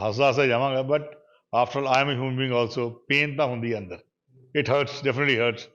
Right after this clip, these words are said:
ਮੈਂ ਚਾਹੁੰਦਾ ਸੀ ਕਿ ਮੈਨੂੰ ਕੁਛ ਸਮਾਂ ਹੋਰ ਮਿਲਦਾ, but anyway,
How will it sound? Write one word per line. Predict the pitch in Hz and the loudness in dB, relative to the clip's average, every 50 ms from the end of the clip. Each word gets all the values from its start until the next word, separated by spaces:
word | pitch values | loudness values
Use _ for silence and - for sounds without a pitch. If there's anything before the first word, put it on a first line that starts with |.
| _ _ _ _ - - - _ _ _ _ - | _ _ _ _ -20 -20 -20 _ _ _ _ -8
ਮੈਂ | 131 123 | -4 0
ਚਾਹੁੰਦਾ | 135 156 160 170 165 | 0 2 2 4 2
ਸੀ | 147 156 | 2 2
ਕਿ | 151 160 | 0 0
ਮੈਨੂੰ | 151 151 151 139 | 0 0 -2 -2
ਕੁਛ | 147 143 131 - | -4 -4 -4 -2
ਸਮਾਂ | 135 135 120 | 0 0 2
ਹੋਰ | 113 135 135 | 2 0 0
ਮਿਲਦਾ, | 131 127 127 165 202 | 0 -2 -2 -2 -2
but | 208 202 | -2 0
anyway, | 202 202 196 196 190 190 185 180 | 0 0 0 2 2 2 2 0